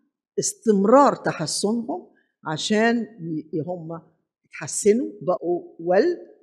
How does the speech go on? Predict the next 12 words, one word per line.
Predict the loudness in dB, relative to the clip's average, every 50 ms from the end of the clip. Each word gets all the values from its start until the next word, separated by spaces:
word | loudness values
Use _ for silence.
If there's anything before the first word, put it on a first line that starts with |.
| _ _
وعايزين | -6 -4 -2 0 0 -2 -2 -4 -4 -2 0 0 0 0 -2 -4
إنهم | -4 -4 -2 -4 -4 -4 -4 -4 -4 -4 -8 -10 -14 _ -8
يستمروا | -6 -6 -6 -6 -6 -6 -2 0 0 0 0 0 -2 -4 -4 -6 _ _ _ _ _ _ _ _ -12
على | -10 -8 -4 -2 -2 -2 -2 -4 -8 -14 _ _ -2
العلاج. | 0 0 0 -2 -2 -4 -6 -10 -14 -18 _ _ _ _ _ _ _ _ _ _ _ _ _ _ _ _ _ -4
ال-، | -2 -2 -2 -2 -2 -2 0 0 0 0 0 0 0 0 0 -2 -2 -2 -2 -2 -4 -6 -10 -16 _ _ _ _ _ _ _ _ _ _ _ _ _ _
ولما | -2 0 0 0 2 2 2 2 2 2 0 0 0
نبتدي | 0 -2 -4 -6 0 0 0 2 2 0 0 0
نحب | -2 -2 0 0 0 0 0
ندي | 0 2 2 2 2 0 0 0 2
long | 2 2 2 0 0 -2 -4 -4
acting، | -6 -6 -6 -6 -6